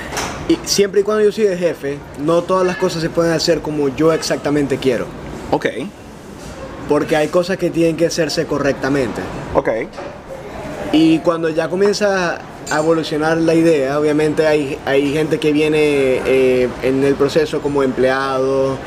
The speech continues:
Speaker 1: gente, eh, eh, gerentes del centro comercial, eh, gere-, eh, gerentes
Speaker 2: Claro.
Speaker 1: de esas cosas,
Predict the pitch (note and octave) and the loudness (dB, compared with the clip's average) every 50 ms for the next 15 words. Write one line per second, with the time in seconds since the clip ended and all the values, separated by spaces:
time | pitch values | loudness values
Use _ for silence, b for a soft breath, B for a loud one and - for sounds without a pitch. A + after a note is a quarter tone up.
0 | B B B - - D3 D3+ D3+ C#3+ - D3 D3 C#3+ C#3+ C3 - C3 C3+ C3+ C3 | B B B -6 -2 0 0 2 2 2 4 4 4 4 2 2 2 2 4 4
1 | C3 B2+ B2+ B2+ B2 B2 A#2 - - - - - - - - A#2+ B2 B2 B2 A#2+ | 4 4 4 4 2 0 -2 -4 -10 -14 -14 -12 -6 -2 0 2 2 4 2 2
2 | A#2+ A#2+ A#2+ A2+ B2 C#3+ C3 D3 D#3+ E3 D#3+ D#3+ D3+ D#3 D3 - D#3+ D3 D3 D3 | 2 2 2 2 0 0 0 0 0 0 0 0 2 0 2 0 0 0 0 0
3 | C#3+ - C#3+ C#3+ C3 B2 - - C#3 C#3 C#3 C3+ C3+ C#3 C3+ C3 C3 C3 B2+ B2+ | 0 0 -2 -2 -2 0 0 2 2 2 2 0 0 0 0 2 2 2 2 0
4 | B2 B2 - - - - - A#2+ B2+ A#2+ B2+ C#3+ C3+ C#3 D3 C3 B2 C#3 C#3 C#3 | -2 -4 -8 -10 -8 -2 0 0 2 2 2 2 2 2 2 4 4 4 4 4
5 | C3 B2 D#3+ D3 D3+ E3 F3 F3 E3+ C#3+ B2 A2+ E3+ D#3+ F#3 F3 - G3 F3 E3 | 2 2 0 2 2 4 2 2 0 -2 -4 -6 -8 -8 -10 -10 -8 -8 -8 -8
6 | - F3 E3+ | -8 -10 -12